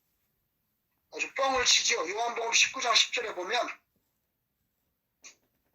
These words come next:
빌라도가 뭐라고 하는가? 빌라도가 이르되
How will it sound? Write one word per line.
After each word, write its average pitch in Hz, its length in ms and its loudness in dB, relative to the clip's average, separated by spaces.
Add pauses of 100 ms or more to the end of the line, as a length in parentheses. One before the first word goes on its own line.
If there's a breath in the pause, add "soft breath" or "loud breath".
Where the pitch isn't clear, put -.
(440)
빌라도가 254 520 2
뭐라고 247 280 -2
하는가? - 220 -6
빌라도가 233 480 2
이르되 226 500 -2